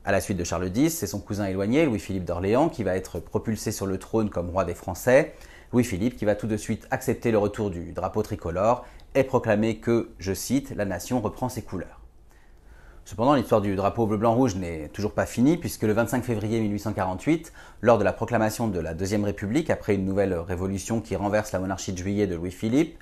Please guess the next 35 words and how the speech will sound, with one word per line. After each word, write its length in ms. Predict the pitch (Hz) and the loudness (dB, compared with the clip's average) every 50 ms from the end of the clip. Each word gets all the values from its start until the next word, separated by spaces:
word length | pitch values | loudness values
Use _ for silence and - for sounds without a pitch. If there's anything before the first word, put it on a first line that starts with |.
| - - - - - - - - 135 | -20 -20 -20 -20 -20 -20 -10 -2 4
on 80 | 135 | 6
va 100 | 135 131 | 6 6
tenter 240 | - 120 107 120 131 | 6 4 2 2 2
d'imposer 380 | 135 113 - - 107 98 104 123 | 2 0 0 0 0 0 0 0
un 100 | 117 101 | 0 2
drapeau 300 | 95 98 98 - 117 101 | 2 0 0 0 0 2
révolutionnaire 760 | 107 107 98 101 98 90 - 95 87 92 98 120 143 143 - | 2 2 0 0 -2 -4 -4 -4 -2 0 0 0 0 -2 -2
qui, 120 | - 113 | -2 0
lui, 160 | 107 117 127 | 2 4 4
n'est 100 | 117 95 | 4 2
plus 180 | 80 - - 117 | 0 -2 -4 -4
tricolore, 600 | - - 104 - - 92 85 87 98 117 123 110 | -4 -6 -6 -4 -2 -2 2 4 4 4 4 2
mais 260 | 98 101 113 127 104 | 2 0 0 -2 -2
qui 240 | - - - 95 104 | -6 -8 -4 -2 0
est 160 | 123 127 - | 0 -2 -2
totalement 400 | 107 101 - 113 110 107 101 98 | -4 -2 0 0 0 0 0 -2
rouge. 360 | 87 85 78 - - - - - - - - - - - - - - - - - - - - | -4 -8 -10 -12 -16 -18 -20 -20 -20 -20 -20 -20 -20 -20 -20 -20 -20 -20 -20 -20 -14 -6 -4
Alors 160 | 98 95 90 | -2 -2 -2
rassurez-vous, 480 | 90 85 - 101 95 104 107 120 147 | -4 -6 -4 0 0 2 2 4 4
notamment 360 | 143 110 - 104 104 110 113 110 | 2 2 2 2 2 2 2 0
sous 200 | - - 104 92 | -2 -4 -6 -4
l'impulsion 600 | 92 90 87 - 101 92 - - - 110 110 104 | -4 -4 -6 -6 -8 -8 -6 -6 -4 -2 -2 -2
du 100 | 92 87 | -4 -4
poète 380 | - - 104 104 104 - - 85 | 0 2 2 2 2 0 -2 -2
et 120 | 101 104 | 0 0
homme 120 | 104 104 | 0 0
politique 520 | - 107 101 101 95 - - 110 104 - - | 0 -2 -2 -2 -4 -4 -4 -4 -4 -2 -2
Alphonse 340 | 98 87 - - 107 104 92 | -4 -4 -2 -4 -4 -2 -2
de 60 | 95 | -2
Lamartine, 580 | 82 82 87 85 - - - 127 143 160 156 | -2 -2 -4 -6 -6 -4 -2 0 0 0 0
qui 300 | 156 - - 95 82 76 | -2 -6 -8 -8 -8 -8
rappelle 540 | 92 - 98 92 - - 110 110 104 95 82 - - - - - - | -4 -2 -4 0 4 6 6 6 6 4 0 -6 -10 -20 -20 -20 -12
sa 140 | - 87 85 | -8 -8 -6
symbolique 480 | - 92 90 98 98 104 - - 85 | -4 -4 -2 -2 -2 -2 -4 -6 -8
patriotique, 840 | 80 - 90 - - 101 87 80 80 - - 113 131 - - - | -6 -8 -8 -6 -6 -4 -4 -4 -6 -4 -2 0 0 0 -2 -8